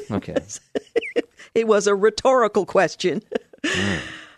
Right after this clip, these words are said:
Speaker 1: Oh, you know, we talked a, um, few days ago, maybe it was last Friday. I lose track of time when it's so beautiful out. Uh, but Nordstrom's was selling a pair of jeans that were, well, caked with mud.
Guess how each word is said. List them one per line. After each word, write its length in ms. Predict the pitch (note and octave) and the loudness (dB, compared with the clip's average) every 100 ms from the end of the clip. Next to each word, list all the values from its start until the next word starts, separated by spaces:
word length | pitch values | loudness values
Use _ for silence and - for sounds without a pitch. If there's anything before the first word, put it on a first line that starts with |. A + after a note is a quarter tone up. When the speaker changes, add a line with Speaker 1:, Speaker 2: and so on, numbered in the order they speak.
| - | 0
Speaker 1:
Oh, 440 | A3+ B3 G#3+ F3+ | 4 6 6 4
you 120 | C4 | 4
know, 100 | G4+ | 2
we 80 | E4+ | 2
talked 320 | - D4 - | 2 2 4
a, 260 | A#3 F#3+ - | 4 4 2
um, 300 | E3 E3+ - | -2 -2 -10
few 180 | - B3+ | -4 0
days 280 | G#3+ A3+ C4 | 4 2 2
ago, 140 | F3 | 0
maybe 200 | E3 C4 | 2 2
it 20 | C#4+ | 2
was 160 | F#3+ | 2
last 280 | D#3+ D3 - | 2 0 0
Friday. 360 | C#3+ C3 D3 D#3+ | 0 2 2 0
I 140 | D3+ - | -2 0
lose 280 | F#3+ A#3+ - | 0 0 -4
track 320 | - G#3+ A3 | -2 -2 0
of 140 | A3 | -4
time 360 | - B3 F#3 D#3+ | -2 0 0 0
when 120 | E3 | -2
it's 140 | D#3 | -2
so 180 | - F#3+ | -2 -2
beautiful 420 | D3+ F#3+ F#3+ D#3 | 0 0 0 0
out. 240 | C3 C3+ C3 - - - - _ | -2 -2 -6 -12 -20 -20 -20 _
Uh, 140 | - A3+ | 2 4
but 160 | A3+ | 4
Nordstrom's 640 | A3+ B3 F4+ - E4 A3+ G#3 | 4 2 2 2 0 2 2
was 140 | G#3 | 0
selling 340 | - A#3 B3+ A#3 | 2 2 4 2
a 60 | |
pair 260 | G3 B3+ B3 | 0 2 2
of 80 | C4 | 2
jeans 580 | F3 B3+ A#3 E3 F3+ - | 0 0 2 0 -2 0
that 200 | F3+ F3 | 2 2
were, 240 | E3+ D#3+ D#3 _ | 2 0 -4 _
well, 200 | G3 G#3+ | 0 0
caked 440 | G#3+ - C#4+ C#4+ A3 | 0 0 0 2 0
with 200 | A3+ F#3+ | 0 0
mud. 580 | F#3+ G#3+ G#3+ C#3 D#3 | 2 4 4 2 0